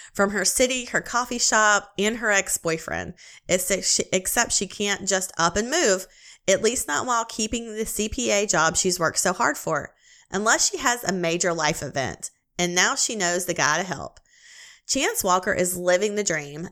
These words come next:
A midfielder for the Atlantic Rising Football Club, life is perfect. The only thing missing is the childhood best friend, Delaney, and the ability to tell her that he's loved her ever since she ran into him on the playground nearly twenty years ago.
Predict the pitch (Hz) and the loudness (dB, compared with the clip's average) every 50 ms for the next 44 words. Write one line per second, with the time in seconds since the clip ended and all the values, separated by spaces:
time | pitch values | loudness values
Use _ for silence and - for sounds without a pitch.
0 | _ - 185 190 190 196 196 208 233 269 - - 214 196 185 180 180 185 180 185 | _ -2 -2 0 0 0 0 0 0 0 0 0 2 4 4 4 4 2 0 2
1 | - 180 175 175 170 170 170 180 185 196 226 262 196 190 190 185 185 190 208 208 | 0 0 0 0 0 -2 -2 0 -2 -2 -2 -2 0 2 2 2 2 0 -2 -4
2 | - - - - 170 160 156 156 - - 151 151 151 151 - - _ - 190 190 | -2 -4 -2 2 2 2 2 0 -2 0 0 0 0 0 -4 -12 _ 0 2 4
3 | 202 262 - 147 139 - - - - 165 165 - - - - - - - - - | 4 4 2 -4 -8 -8 -6 -4 -4 -4 -4 -6 -8 -10 -10 -12 -14 -16 -16 -10
4 | 190 208 214 - - 208 220 247 302 330 - 247 262 240 202 175 185 - - 175 | -6 -6 -4 -4 -4 -4 -4 -4 -8 -8 -8 -8 -6 -4 -4 -4 -2 -2 -2 -4
5 | 180 180 190 - 185 185 180 - 170 175 175 - - 175 170 196 233 - 220 208 | -4 -4 -4 -4 -4 -4 -4 -4 -6 -2 -2 0 0 2 0 0 0 -2 -4 -2
6 | - 180 170 165 - - - - 151 156 160 175 180 185 185 202 254 277 196 156 | 2 2 2 2 2 -2 -4 -4 -4 -4 -6 -6 -6 -4 -2 -2 -4 -2 -4 -6
7 | 131 131 - _ - - - - - - - - - 185 196 196 185 180 180 180 | -6 -8 -10 _ -20 -20 -20 -20 -20 -20 -20 -8 -4 0 2 4 4 4 4 4
8 | 185 180 180 202 233 233 233 247 247 - - 196 180 180 175 175 170 170 165 165 | 2 2 2 0 -2 -2 -4 -4 -4 -2 -2 0 -2 0 -2 -2 0 0 0 -2
9 | - 185 180 175 175 - 180 185 185 180 190 190 - - 170 165 165 165 - - | -2 -2 0 0 0 0 0 -2 -2 -2 0 -2 -4 0 0 0 0 0 -2 -4
10 | - - - - 165 170 170 202 208 220 - - 180 170 170 170 175 - - - | -4 -6 -2 0 -2 0 0 0 -2 -2 -2 -2 -2 -4 -4 -2 0 0 0 0
11 | - - - - 185 175 175 170 180 214 240 180 185 185 185 - 196 170 165 165 | 0 -2 0 0 0 0 0 0 0 0 0 2 0 0 2 2 0 0 0 0
12 | - 160 165 180 220 220 - - 180 170 170 - 160 160 151 151 160 160 160 156 | -2 -4 -2 -4 -4 -4 -2 0 0 0 0 -2 -4 -4 -4 -4 -6 -10 -8 -8
13 | 156 151 156 - - 165 156 156 156 160 156 151 160 - - - - 151 147 143 | -6 -6 -6 -6 -6 -6 -6 -6 -8 -8 -8 -6 -4 -4 -4 -2 -2 -2 -2 -2
14 | - - - | -4 -6 -8